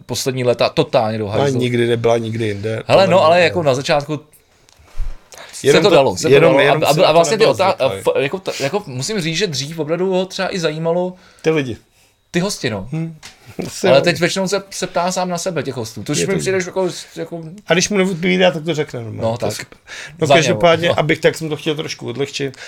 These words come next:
Speaker 2: Druhá věc, ta je asi z před třema hodinama. Eh, Rusko podle radarů rozmístilo na Krymu a u hranic Ukrajiny bezprecedentních sto padesát tisíc vojáků.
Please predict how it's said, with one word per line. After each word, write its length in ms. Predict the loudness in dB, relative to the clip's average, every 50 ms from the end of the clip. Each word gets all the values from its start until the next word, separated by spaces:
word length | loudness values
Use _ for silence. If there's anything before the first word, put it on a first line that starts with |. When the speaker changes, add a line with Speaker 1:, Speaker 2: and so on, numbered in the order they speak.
| -20 -20 _ _
Speaker 2:
Druhá 300 | 0 2 4 4 4 4
věc, 260 | 4 2 0 -2 -2 0
ta 120 | 2 2
je 140 | 4 4 2
asi 320 | -2 -4 -4 -4 -4 -4
z 80 | -4 -8
před 280 | -10 -6 -6 -6 -4
třema 280 | -4 -6 -4 -4 -2 -4
hodinama. 540 | -4 -4 -4 -4 -4 -4 -2 -4 -4 -6 -8 -14 -20 -20 -20 -20 -16 _ -2
Eh, 360 | 0 2 2 2 2 0 0
Rusko 380 | -2 -4 -6 -8 -2 -2 -2 -2
podle 280 | 0 -2 0 0 2
radarů 420 | 2 2 0 0 0 0 0 0 0
rozmístilo 580 | -2 -2 -2 -4 -6 -6 -2 -2 0 0 0
na 100 | 0 -2
Krymu 420 | -2 -2 -2 -2 -2 -4 -4 -4 -2
a 20 |
u 100 | -2 -2
hranic 280 | -2 -4 -6 -8 -10 -12
Ukrajiny 400 | -8 -4 -2 0 0 0 -2 -2
bezprecedentních 840 | -4 -6 -6 -6 _ -8 -8 -6 -6 -6 -8 -8 -8 -12 -14 -14
sto 140 | -12 -14 -12
padesát 380 | -10 -10 -10 -10 -10 -12 -14 -14
tisíc 400 | -14 -16 -16 -16 -16 -16 -14 -12
vojáků. 360 | -12 -12 -12 -12 -16 -20